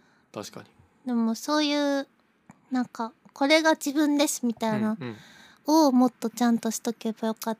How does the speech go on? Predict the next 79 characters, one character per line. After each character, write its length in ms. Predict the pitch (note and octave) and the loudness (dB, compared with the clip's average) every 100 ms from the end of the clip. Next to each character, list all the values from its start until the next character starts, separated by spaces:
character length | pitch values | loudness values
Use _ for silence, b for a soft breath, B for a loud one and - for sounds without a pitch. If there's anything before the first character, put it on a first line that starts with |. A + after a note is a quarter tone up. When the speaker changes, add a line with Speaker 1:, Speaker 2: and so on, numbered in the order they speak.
| - | -8
Speaker 2:
た 120 | A3+ | -4
な 360 | A#3+ C#4 C#4+ C#4+ | 0 2 0 -2
ー 0 | |
っ 20 | |
て、 60 | F#3+ G3 | -6 -10
Speaker 1:
あ、 40 | |
そ 40 | |
う 20 | A3+ | -4
や 40 | |
な。 60 | G#3+ | 0
Speaker 2:
め 80 | A3+ | 0
っ 40 | - | -2
ち 80 | - | -14
ゃ 40 | - | -10
後 200 | D4+ C4 - | -8 -8 -8
悔 500 | A#3+ A#3 A3 A#3 B3+ | -4 -2 -2 -6 -12
し 100 | - - | -20 -8
た 160 | A3+ | -6
り 140 | G#3+ G#3+ | -4 -6
し 80 | - | -10
て 240 | - A3 | -14 -10
る。 180 | G#3 A3 _ _ _ _ _ _ - | -10 -12 _ _ _ _ _ _ -2
Speaker 1:
ま 100 | G#3 | 2
あ 20 | |
で 80 | G3 | 2
も 100 | B2+ | 0
遅 180 | C#3+ A#3+ | -4 -6
く 120 | B2 | -6
な 100 | G#2 | -8
い 80 | G#2+ | -8
よ、 100 | G#2 _ _ | -10 _ _
多 140 | - A2 | -14 -12
分。 160 | G2+ G#2+ _ _ b b b b | -12 -16 _ _ b b b b
Speaker 2:
ほ 60 | B3 | -12
ん 20 | A3 - | -12 -10
と？ 360 | A#3+ A3+ B3 - _ _ | -6 -4 -6 -10 _ _
Speaker 1:
ア 80 | - | -6
ホ 140 | D3+ F3+ | -2 0
毛 80 | |
と 100 | C#3 | 0
か 100 | A2 | -4
も 100 | G2+ | -10
ね、 200 | A2 B2 - - - | -6 -8 -10 -20 -16
君 520 | - C3+ C3 B2+ B2 | -10 -6 -6 -6 -8
が 140 | C3 B2+ | -4 -4
ず 120 | B2 | -4
っ 40 | |
と 100 | A#2+ | -8
や 60 | A2+ | -4
っ 20 | |
て 40 | A#2+ | -4
る 60 | |
け 80 | A2 | -4
ど、 180 | G#2 G#2+ _ _ | -8 -12 _ _
Speaker 2:
<laughs> 160 | _ | _
Speaker 1:
誰 140 | C3+ D#3+ | -4 -2
か 100 | B2 | 0
が 100 | A#2 | 0
や-、 120 | A#2+ - _ _ - | -2 -4 _ _ -6
や 140 | D3 | -4
っ 20 | |
た 180 | C3 B2 | -4 -6
途 120 | B2+ | -6
端、 480 | A2+ A#2 A2+ A2 A2 E3 F3 | -4 -2 -2 -8 -14 -16 -12
君 160 | C3 | -4
や 100 | B2 | 0
め 100 | D3 | 0
ち 60 | D3+ | 0
ゃ 40 | |
っ 40 | C#3+ | -2
た 80 | |
も 60 | A3 | -6
ん 40 | |
ね。 40 | - - - | -14 -18 -4
Speaker 2:
な 140 | B3 | 0
ん 80 | A#3+ | 0
か 320 | - A3+ G#3+ B3 D4+ | 0 -2 -2 -6 -10
も 380 | A#3 A#3+ A3+ | -2 2 4
う、 80 | A3 | 2